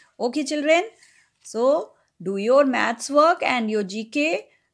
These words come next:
uh, reading and send me your videos.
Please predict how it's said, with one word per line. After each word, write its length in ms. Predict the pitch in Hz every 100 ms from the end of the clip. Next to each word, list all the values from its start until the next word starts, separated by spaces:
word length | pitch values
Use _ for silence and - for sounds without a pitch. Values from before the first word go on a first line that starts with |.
| - 170 -
uh, 600 | 185 170 165 165 160 156 _ -
reading 640 | 170 196 233 214 320 453 494 _ _ _ _ _ _ _ -
and 220 | 196 220
send 260 | 233 214 226
me 120 | 254
your 200 | 277 277
videos. 840 | 214 208 185 202 240 285 403 -